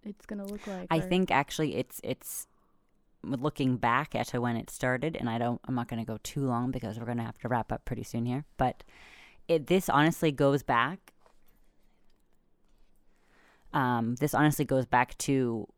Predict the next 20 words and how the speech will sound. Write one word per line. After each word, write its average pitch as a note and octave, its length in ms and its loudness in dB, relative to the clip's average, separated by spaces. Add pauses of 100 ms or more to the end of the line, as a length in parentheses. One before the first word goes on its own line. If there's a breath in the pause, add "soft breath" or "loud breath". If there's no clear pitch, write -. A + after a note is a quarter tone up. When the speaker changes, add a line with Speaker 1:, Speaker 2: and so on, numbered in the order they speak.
Speaker 2:
<laughs> C#3+ 460 -4
this C#3+ 160 -8
is, C#3 100 -2 (320 loud breath)
this D3+ 120 -6
is D3+ 100 -4
funny. A#2+ 220 2
I'm D3+ 140 4
actually D#3+ 280 4
motivated D3 960 2 (880)
by A#2+ 800 4 (840)
my B2+ 240 2
mom's B2 580 2
behavior A#2 600 -4
growing G2 420 -4
up - 240 -6 (240)
because A#2 300 -6
she - 180 -6
didn't C3+ 580 -2
do F3+ 220 0
that, G3 440 0